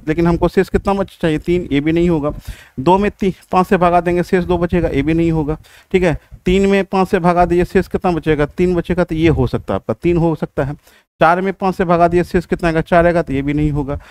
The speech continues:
पाँच तो होगा नहीं। छः में यदि हम पाँच से भगा देते हैं, शेषफल एक आएगा, ये भी नहीं होगा। सात में हम पाँच से भगा देते हैं, शेष दो आएगा, ये भी नहीं होगा।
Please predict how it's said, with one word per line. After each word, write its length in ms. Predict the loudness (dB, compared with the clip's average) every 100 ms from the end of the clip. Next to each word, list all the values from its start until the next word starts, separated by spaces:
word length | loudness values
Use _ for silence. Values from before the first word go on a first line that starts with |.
| -20 _
पाँच 200 | -2 0
तो 80 | -2
होगा 200 | 0 2
नहीं। 200 | 0 -4
छः 260 | -2 0 2
में 100 | 0
यदि 220 | 0 2
हम 120 | 0
पाँच 220 | 0 -4 -2
से 100 | 0
भगा 220 | 0 0
देते 240 | -2 -2
हैं, 80 | -4
शेषफल 360 | -4 -2 -2 0
एक 160 | 0
आएगा, 220 | 2 0
ये 180 | -2 -2
भी 120 | -2
नहीं 160 | 0 0
होगा। 220 | 0 -4 -8 -14 -20 _
सात 320 | 0 0 0
में 80 | -2
हम 220 | 0 -4 -12 _ 0
पाँच 160 | 2
से 80 | 2
भगा 240 | 0 2 0
देते 220 | 0 -4
हैं, 40 |
शेष 220 | -2 -2 -2
दो 140 | 0
आएगा, 180 | 2 2
ये 120 | 0
भी 120 | 0
नहीं 180 | 0 0
होगा। 260 | 0 -4